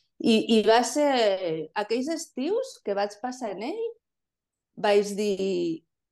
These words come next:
"Pues jo vull contar-ho, això. Jo, per què, o sigui, per què no se parla d'això si estem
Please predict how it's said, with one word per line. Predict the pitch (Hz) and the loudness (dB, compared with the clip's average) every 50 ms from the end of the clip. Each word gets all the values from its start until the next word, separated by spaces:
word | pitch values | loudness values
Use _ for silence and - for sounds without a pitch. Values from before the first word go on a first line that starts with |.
| _ _ _ _ _ _ - | _ _ _ _ _ _ 0
"Pues | 240 214 202 208 | 0 0 0 0
jo | 247 254 | -2 0
vull | 254 339 339 320 | 0 0 -2 -2
contar-ho, | - 226 196 185 185 165 160 220 233 226 254 254 208 185 | -2 -4 -6 -6 -8 -10 -6 -6 -4 -4 -4 -4 -4 -4
això. | 165 156 160 - - - - - - _ _ _ _ _ _ _ _ _ _ _ - | -6 -8 -10 -12 -16 -20 -20 -20 -20 _ _ _ _ _ _ _ _ _ _ _ -12
Jo, | 170 185 220 - - | -6 -6 -6 -6 -4
per | - - 214 202 208 - | 0 0 0 0 0 0
què, | 269 254 262 - _ | -2 -2 -2 -4 _
o | - 196 196 | -8 -8 -4
sigui, | - 202 196 190 | -2 -2 -2 0
per | 208 208 202 202 | 0 -2 -2 0
què | - 262 269 | 0 2 2
no | 294 294 | 2 2
se | 277 294 262 269 | 0 -2 -4 -2
parla | - 311 311 240 180 170 156 | 0 0 0 0 -2 -2 -2
d'això | 147 170 180 - - 185 175 | -2 -4 -4 -6 -10 -12 -10
si | - 185 | -10 -10
estem | - - - 180 | -10 -8 -8 -8